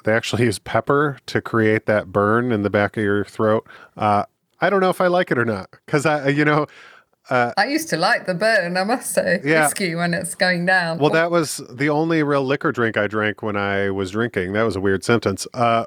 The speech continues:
Speaker 1: <laughs> wa-, was, uh, single malt scotch. I was, uh, I was,
Speaker 2: Mm.
Speaker 1: I loved, uh,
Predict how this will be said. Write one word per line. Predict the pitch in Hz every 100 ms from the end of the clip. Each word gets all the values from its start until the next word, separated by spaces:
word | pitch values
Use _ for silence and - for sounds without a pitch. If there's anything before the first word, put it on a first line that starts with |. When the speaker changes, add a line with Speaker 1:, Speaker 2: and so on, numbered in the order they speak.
| -
Speaker 1:
<laughs> |
wa-, | 135 123 147 110
was, | 151 131 127 123 117 - - - - - - _ -
uh, | 117 107 90
single | - 139 127
malt | 120 110
scotch. | - 107 92 - - -
I | 113
was, | 113 110
uh, |
I | 110 110
was, | 107 92 - 76
Speaker 2:
Mm. | 85
Speaker 1:
I | 104
loved, | 107 117 123 117 120
uh, | 110 107